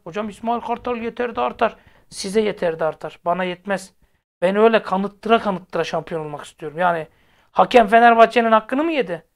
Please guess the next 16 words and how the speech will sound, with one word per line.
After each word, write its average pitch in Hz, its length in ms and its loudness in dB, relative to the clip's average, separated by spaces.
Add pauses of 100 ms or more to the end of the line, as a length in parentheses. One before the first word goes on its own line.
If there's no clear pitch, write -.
(400)
Fenerbahçe 220 400 2
takımı 233 460 -4
sahada 214 560 0
hakemi 233 340 -6
yenip 254 260 -6
sırıta - 480 -10
sırıta 220 300 -10
maçı 202 280 -6
bitirecek. 165 480 -12 (460)
Hakeme 226 440 0
ana 233 420 0
avrat 226 360 -2
sövmüş 226 500 -4
gibi 196 160 -10
oldu. 180 120 -10
Şöyle 208 260 -8